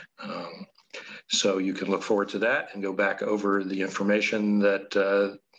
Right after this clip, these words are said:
that you want to. I'm particularly pleased to announce that I D I C has two more programs planned for this fall. These lectures will continue our series started last year,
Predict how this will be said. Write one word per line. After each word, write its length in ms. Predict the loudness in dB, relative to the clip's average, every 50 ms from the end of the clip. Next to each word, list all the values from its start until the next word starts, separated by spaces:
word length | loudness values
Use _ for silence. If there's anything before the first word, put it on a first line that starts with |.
| -12
that 200 | -10 -8 -4 -2
you 80 | 0 2
want 180 | 2 0 0 -2
to. 160 | -4 -8 -8 -10 _ _ _ _ _ _ -16 -14 -14 -12 -12 -12 -10 -10 -12 -12 -14 -16 -8 -4
I'm 80 | -4 -2
particularly 460 | -2 -2 0 -2 0 0 0 -2 -2
pleased 580 | -2 -2 0 2 4 4 4 4 2 0 0 2
to 100 | 2 2
announce 380 | 2 2 0 0 -2 -2 -2
that 120 | -2 -2 -2
I 160 | 0 0 0
D 200 | 0 0 0 0
I 80 | 0 0
C 640 | 0 -2 -2 0 2 4 4 4 4 2 0 -4 -14 -20 _ _ _ _ _ -4
has 260 | -2 -2 -2 -2 -4 -2
two 180 | 0 2 2
more 160 | 4 4 2
programs 520 | 0 0 0 0 0 2 2 0 0 -2 -4
planned 340 | -4 -2 0 0 0 0 0
for 100 | 0 0
this 200 | 0 0 0 -2
fall. 520 | -2 0 0 2 2 0 0 -6 -14 -20 _ -20 -18 -18 -16 -16 -18 -18 -18 -18 -20 -20 -20 -20 _ _ _
These 160 | 0 2 4 4
lectures 380 | 4 2 2 0 -2 -4 -2
will 100 | -2 -4
continue 600 | -2 -2 0 0 2 2 2 4 4 4 4 4 4
our 160 | 4 2 2
series 480 | 0 2 2 4 4 4 2 0 0 0
started 380 | 0 2 2 2 0 0 0
last 400 | 2 0 0 0 0 -2 0 2
year, 380 | 4 4 4 4 2 -2 -6